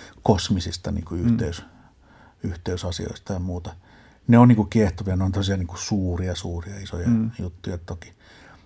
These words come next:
Speaker 1: Sit mua kiehtoo niinku käsityöt ja
Speaker 2: Hmm.
Speaker 1: mä nyt oon yleisesti ottaen aika kiinnostunut kaikenlaisista jutuista.
Speaker 2: Joo, toi kädentaito ehkä oli semmoinen, että se joutuu säätää seuraavaa kertaa, mutta
Speaker 1: Mm.
Speaker 2: siitäkin olisi ollut paljon kiinnostavaa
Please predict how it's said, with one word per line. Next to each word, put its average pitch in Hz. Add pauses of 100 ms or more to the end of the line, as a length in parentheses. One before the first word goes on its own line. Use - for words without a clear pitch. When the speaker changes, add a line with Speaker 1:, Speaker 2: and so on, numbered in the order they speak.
(200)
Speaker 1:
Sit 123
mua 107
kiehtoo 104
niinku 95 (120)
käsityöt 92
ja 120 (300)
Speaker 2:
Hmm. 120 (500)
Speaker 1:
mä 117
nyt 104
oon 123
yleisesti 120
ottaen 90
aika 87
kiinnostunut - (840)
kaikenlaisista -
jutuista. - (140)
Speaker 2:
Joo, 131
toi 123
kädentaito 107
ehkä 104
oli 101
semmoinen, 107
että -
se 117
joutuu 113
säätää 117
seuraavaa 120
kertaa, 131
mutta 139
Speaker 1:
Mm. 135
Speaker 2:
siitäkin 120
olisi 113
ollut 110
paljon 107
kiinnostavaa -